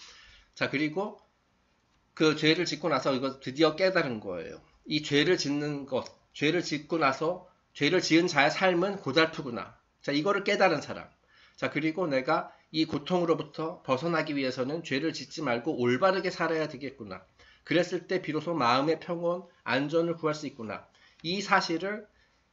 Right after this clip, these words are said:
실질적인 체험을 통해서 깨달은 사람. 네, 그 진리를 깨달은 사람. 이 두 번째 부류가 있어요. 자, 그런데 지금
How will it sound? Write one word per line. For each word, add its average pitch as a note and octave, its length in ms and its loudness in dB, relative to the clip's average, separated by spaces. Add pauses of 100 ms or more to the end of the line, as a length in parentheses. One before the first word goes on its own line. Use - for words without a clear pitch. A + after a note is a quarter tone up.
(100)
실질적인 F#3+ 760 0
체험을 G3 540 0
통해서 F#3 420 -2
깨달은 F#3 460 2
사람. B2+ 300 -8 (680)
네, G#2+ 140 -6
그 F3 200 6
진리를 E3+ 380 0
깨달은 E3+ 340 -2
사람. F2 320 -12
이 D3 120 -8
두 C#3+ 140 -4
번째 F#3 240 0
부류가 C3+ 260 -6
있어요. F#2 240 -12 (480)
자, C#3 160 0
그런데 D#3+ 340 0
지금 F3 320 -4